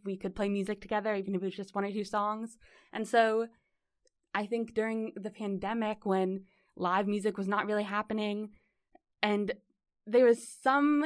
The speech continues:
kind of sadness about not being able to play together and being, watching, like, your favorite bands not being able to play. But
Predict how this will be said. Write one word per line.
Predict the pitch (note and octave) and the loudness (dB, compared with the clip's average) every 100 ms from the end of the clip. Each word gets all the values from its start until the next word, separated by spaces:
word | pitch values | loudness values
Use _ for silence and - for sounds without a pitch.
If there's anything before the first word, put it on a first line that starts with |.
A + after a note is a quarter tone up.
| D4 | 0
kind | - C#4 | 0 0
of | C4+ | 2
sadness | C#4+ C#4 C#4 C4 B3+ | 2 4 6 2 0
about | A#3+ G#3 G3+ | 0 0 0
not | G3+ - | -2 -2
being | A#3 | -2
able | A#3 G#3+ | 0 -2
to | |
play | A3+ - A#3 A#3+ B3+ | -4 6 8 8 4
together | B3+ B3 A#3+ B3 A#3+ A#3+ | -2 0 2 4 4 2
and | F3+ F3 F3+ - - _ _ _ - | 0 -2 -2 -6 -14 _ _ _ -12
being, | F#3 A3 G#3 G#3+ G#3+ - | -4 -2 -2 -4 -6 -6
watching, | F#3+ G#3 G#3+ A#3+ A3 G3 | 0 2 2 0 0 -2
like, | F#3+ G3+ | -2 -4
your | |
favorite | G3 B3+ A3+ G3+ | 0 2 2 4
bands | A#3 A3+ A3+ A#3 A3+ - - _ | 2 2 0 -2 -4 -14 -20 _
not | F#3 F#3+ - G3 | -2 0 -2 -4
being | G#3+ A3 | -2 -2
able | A3 | -4
to | G3+ | -6
play. | - G#3+ G#3 G#3+ A3+ - _ _ _ _ _ - - | -2 0 0 -2 -8 -20 _ _ _ _ _ -20 0
But | A3 A3 - | 6 6 6